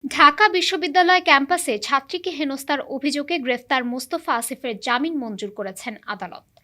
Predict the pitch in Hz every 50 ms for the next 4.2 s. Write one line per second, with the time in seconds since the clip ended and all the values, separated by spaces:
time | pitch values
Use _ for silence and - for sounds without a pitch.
0 | _ _ _ _ _ _ _ - - 269 240 233 240 262 349 - - - 285 277
1 | 302 294 330 302 294 285 285 - 311 294 - 294 285 294 285 311 302 285 277 269
2 | 254 226 277 262 - - 302 285 285 277 254 262 285 330 339 311 277 233 220 226
3 | 220 208 196 254 277 - - - _ _ 240 240 208 185 175 185 190 - - -
4 | 202 - 214 -